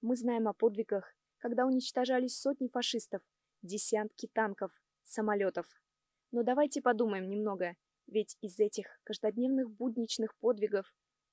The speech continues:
и складывалась наша победа. В походе нам рассказали о сражении артиллеристов сто двадцать пятого гвардейского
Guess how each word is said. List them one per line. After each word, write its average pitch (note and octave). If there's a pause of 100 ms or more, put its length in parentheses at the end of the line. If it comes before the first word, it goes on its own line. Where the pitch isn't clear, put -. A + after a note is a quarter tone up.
(180)
и C#4
складывалась F#3
наша F3+ (180)
победа. E3+ (760)
В -
походе C#4+
нам C#4
рассказали B3
о A#3
сражении A#3
артиллеристов A3
сто D4
двадцать C4
пятого A3
гвардейского G3+